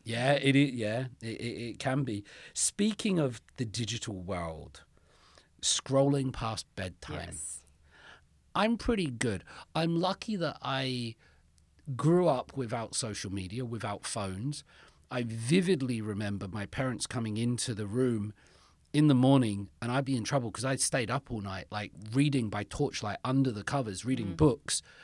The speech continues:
Speaker 1: I was reading books, at
Speaker 2: Mm.
Speaker 1: least. Um, getting in trouble for not sleeping, for staying awake reading.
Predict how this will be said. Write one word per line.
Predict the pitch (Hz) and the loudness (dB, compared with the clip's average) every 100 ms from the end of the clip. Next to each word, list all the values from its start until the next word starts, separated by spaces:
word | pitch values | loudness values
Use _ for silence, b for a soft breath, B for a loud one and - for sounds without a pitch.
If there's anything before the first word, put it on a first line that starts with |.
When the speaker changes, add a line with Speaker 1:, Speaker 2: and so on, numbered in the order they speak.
| B - | B 2
Speaker 1:
I | |
was | 226 143 | 2 4
reading | 185 110 | 2 2
books, | 95 170 - - | 2 2 0 -4
at | 175 | -2
Speaker 2:
Mm. | |
Speaker 1:
least. | 104 85 156 B B B B _ | -4 -4 -6 B B B B _
Um, | 147 143 139 117 - - _ _ - _ - | 2 4 4 2 -6 -20 _ _ -20 _ -20
getting | - 101 101 | -6 -4 -4
in | 98 | -6
trouble | 92 113 92 | -6 -6 -6
for | 82 | -6
not | 95 95 | -6 -4
sleeping, | - 107 92 82 78 _ _ | -2 -4 -4 -8 -12 _ _
for | - 104 | -4 0
staying | 139 117 | 0 0
awake | 101 98 - | -2 -4 -6
reading. | 113 95 92 | -6 -6 -10